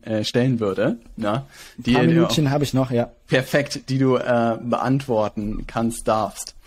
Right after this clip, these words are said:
Speaker 1: Was würdest du sagen, ein Buch, was, äh, einen großen Einfluss auf dein Leben hatte?
Speaker 2: Ey, ich lese halt nicht viel, aber tatsächlich
Speaker 1: Aber wenn,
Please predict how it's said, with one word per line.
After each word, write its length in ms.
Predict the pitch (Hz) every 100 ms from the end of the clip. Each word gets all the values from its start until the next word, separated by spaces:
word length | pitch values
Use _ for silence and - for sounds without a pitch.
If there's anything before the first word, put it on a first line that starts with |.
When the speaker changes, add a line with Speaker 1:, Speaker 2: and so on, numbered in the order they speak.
| - - - -
Speaker 1:
Was 160 | 147 156
würdest 160 | 196 175
du 40 |
sagen, 280 | 156 156 139
ein 260 | 143 196 196
Buch, 380 | 208 220 - - - - -
was, 360 | 123 123 - -
äh, 60 | -
einen 880 | 120 120 117 113 - - 127 120 120
großen 440 | 117 147 185 160
Einfluss 480 | - 143 156 143 135
auf 200 | 139 120
dein 160 | 127 117
Leben 280 | 123 123 117
hatte? 280 | - 104 - - - - _ _ _ _ - _ _ _ _ - - - - - - - -
Speaker 2:
Ey, 360 | - 113 113 113 -
ich 180 | 107 -
lese 220 | 127 135
halt 120 | 131
nicht 160 | 135 -
viel, 280 | 131 143 -
aber 180 | 117 107
tatsächlich 500 | 107 - 127 - 123
Speaker 1:
Aber 340 | 104 90 110
wenn, 380 | 117 139 117 -